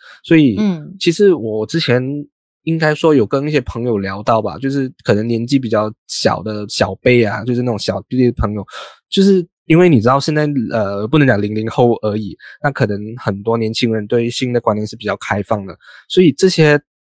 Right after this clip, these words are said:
Speaker 1: 我就觉得这个，这个剧是大家他们都应该要去看，因为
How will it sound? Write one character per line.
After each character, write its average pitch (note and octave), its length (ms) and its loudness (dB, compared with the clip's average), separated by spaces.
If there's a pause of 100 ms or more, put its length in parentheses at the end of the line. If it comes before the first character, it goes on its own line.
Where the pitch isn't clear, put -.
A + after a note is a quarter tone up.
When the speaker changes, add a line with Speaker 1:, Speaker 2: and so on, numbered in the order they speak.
(460)
Speaker 1:
我 B2+ 120 4
就 C#3 80 8
觉 C#3+ 140 4
得 F3 100 4
这 G3 100 2
个， F#3+ 140 -8
这 - 80 0
个 G3+ 100 6
剧 G#3 160 0
是 F#3+ 140 0
大 F3 160 0
家 D3 140 2
他 - 180 -4
们 B2+ 140 0
都 C3+ 180 2
应 C3 160 -2
该 B2 140 2
要 A#2+ 80 2
去 C#3 120 -6
看， C3+ 240 -4
因 D3 100 0
为 D#3+ 200 0